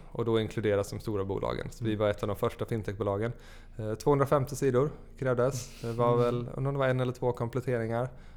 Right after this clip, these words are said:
Speaker 1: Sen är det väl signifikanta pengar. Det rör sig ändå om, eh,
Speaker 2: Mm.
Speaker 1: hundra, tvåhundratusen.
Speaker 2: Mm.
Speaker 3: Mm.
Speaker 1: Eh, så jag skulle säga att det är en liten blocker för riktigt unga fintechbolag
Speaker 2: Mm.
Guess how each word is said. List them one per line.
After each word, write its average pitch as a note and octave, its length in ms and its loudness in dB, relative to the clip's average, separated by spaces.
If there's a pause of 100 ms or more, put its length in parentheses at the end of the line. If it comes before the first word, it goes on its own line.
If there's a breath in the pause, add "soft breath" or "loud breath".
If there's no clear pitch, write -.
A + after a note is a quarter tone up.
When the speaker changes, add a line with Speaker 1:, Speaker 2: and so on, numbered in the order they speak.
Speaker 1:
Sen C#3 200 0
är A2 100 4
det - 80 -2
väl D3 160 4
signifikanta F#3 680 0
pengar. C3 500 0
Det E3+ 80 -4
rör B2+ 160 -2
sig - 140 -2
ändå F3 160 0
om, D#3 300 2
eh, D#3+ 60 0
Speaker 2:
Mm. D3+ 140 0 (200)
Speaker 1:
hundra, C#3+ 260 2
tvåhundratusen. C3 680 2 (200 loud breath)
Speaker 2:
Mm. A2+ 120 0 (460 loud breath)
Speaker 3:
Mm. A2+ 160 -2
Speaker 1:
Eh, B2 60 -6
så A2+ 580 6 (120)
jag B2+ 120 2
skulle C#3+ 160 0
säga C#3+ 100 6
att C3+ 60 6
det C3+ 60 8
är C3+ 60 8
en C3+ 60 6
liten D#3 360 2
blocker C#3 380 4
för A2+ 340 4
riktigt A2+ 340 -2
unga G#2+ 280 0
fintechbolag G#2+ 640 0
Speaker 2:
Mm. A2 140 -2